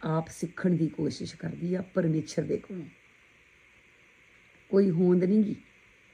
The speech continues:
ਇਸ ਕਰਕੇ ਇਹ ਪਰਮੇਸ਼ਰ ਦਾ ਵਚਨ ਦੁਆਰਾ ਹੁਣ ਆਪਾਂ ਇਸ ਤਰ੍ਹਾਂ ਆਪਣੇ ਦਿਲਾਂ ਦੀ ਸਫਾਈ ਕਰਨ ਲਈ ਆਪਣੇ ਪਰਮੇਸ਼ਰ ਨੂੰ ਕਹੀਏ ਕਿ ਸਾਡਾ ਬਚਾਓ ਕਰ।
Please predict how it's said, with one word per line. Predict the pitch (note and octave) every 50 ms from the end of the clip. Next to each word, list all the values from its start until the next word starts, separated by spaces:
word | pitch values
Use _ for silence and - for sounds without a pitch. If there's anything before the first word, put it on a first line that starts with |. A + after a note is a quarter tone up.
| _ _ _ _ _ _ _ _ _ _ _ _ -
ਇਸ | E3 D#3+ E3+ E3+
ਕਰਕੇ | - - D#3+ D3+ D3 - F#3+ G3+
ਇਹ | - - - -
ਪਰਮੇਸ਼ਰ | - - D#3+ D3+ D#3 C#3 - - D3 C3+
ਦਾ | C#3 C#3 C#3+ - - - - - -
ਵਚਨ | D3 D#3+ D#3+ F3 E3
ਦੁਆਰਾ | D3+ D#3 D3+ C#3+ D3+ D3
ਹੁਣ | C3 C#3+ C#3
ਆਪਾਂ | C#3+ - - - - D#3 C#3+ C#3 - - - - - - -
ਇਸ | E3 D#3+ D#3+
ਤਰ੍ਹਾਂ | - - E3 E3 - - -
ਆਪਣੇ | - - - C#3+ C#3+ C#3
ਦਿਲਾਂ | B2 C#3+ C#3 C3+ C3
ਦੀ | C3 C#3 C3+
ਸਫਾਈ | C3+ - - - - - C3 C3 D3+ D3+ D3+ - - - - -
ਕਰਨ | - D3 C#3 C3+ C#3+ C#3
ਲਈ | D3 E3 F#3 E3+ - - - _ -
ਆਪਣੇ | D3+ D3 - F#3 D3 C#3
ਪਰਮੇਸ਼ਰ | C#3 - D3 C#3 C#3 C3 - - - C3+
ਨੂੰ | C3+ C3 A2+
ਕਹੀਏ | - C#3 D3 D#3 D#3+ B2+ - - - - - -
ਕਿ | - C3+
ਸਾਡਾ | - - C#3 C3 C3+ C#3+
ਬਚਾਓ | C#3+ - - - - C#3 B2+ B2+ - -
ਕਰ। | - -